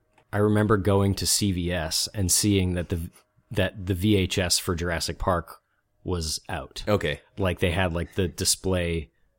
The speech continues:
Speaker 1: the big display, like, at the front door being like,
Speaker 2: Okay.
Speaker 1: "Jurassic Park is on, is on tape." And that was, like, a huge thing for me because it, it totally blindsided me. This movie that I'd seen
Speaker 2: Oh,
Speaker 1: tw-,
Speaker 2: that
Speaker 1: twice in the theaters, like, when it hit home video.
Speaker 2: Yeah.
Speaker 1: I remember that being, like, it's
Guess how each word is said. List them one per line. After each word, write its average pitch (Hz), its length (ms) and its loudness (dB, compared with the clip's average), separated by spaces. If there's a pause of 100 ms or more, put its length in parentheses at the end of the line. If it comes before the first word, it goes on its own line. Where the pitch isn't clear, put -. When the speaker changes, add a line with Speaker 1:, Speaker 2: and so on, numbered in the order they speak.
Speaker 1:
the 98 80 -8
big 92 180 2
display, 85 360 0
like, 80 160 -2
at - 60 -6
the 90 60 -4
front 82 260 -4
door 78 240 -4
being 78 160 -4
like, 90 100 0
Speaker 2:
Okay. 76 80 -2
Speaker 1:
"Jurassic 147 380 0
Park 147 240 2
is 135 80 2
on, 131 440 0
is 139 140 0
on 135 140 2
tape." 135 360 2
And 85 320 -2
that 90 160 -2
was, 85 120 -4
like, 90 140 0
a 92 40 0
huge 87 340 -2
thing 87 140 -2
for 80 160 -4
me 80 160 -4
because 87 400 -2
it, 98 160 -4 (140)
it 98 160 -2
totally 90 360 2
blindsided 87 680 0
me. 76 120 -8
This 90 200 -4
movie 90 220 2
that 78 140 -4
I'd 78 140 -4
seen 80 320 -2 (520)
Speaker 2:
Oh, 117 220 4
Speaker 1:
tw-, 87 60 0
Speaker 2:
that - 240 4
Speaker 1:
twice 113 300 6
in 98 80 4
the 87 60 2
theaters, 98 600 4 (100)
like, 101 220 0
when 107 120 4
it 90 100 -2
hit 110 180 0
home 92 240 2
video. 82 520 -2 (320)
Speaker 2:
Yeah. 87 220 2
Speaker 1:
I 107 60 4
remember 101 300 4
that 90 200 0
being, 85 360 0 (140)
like, 87 320 -4
it's - 140 -2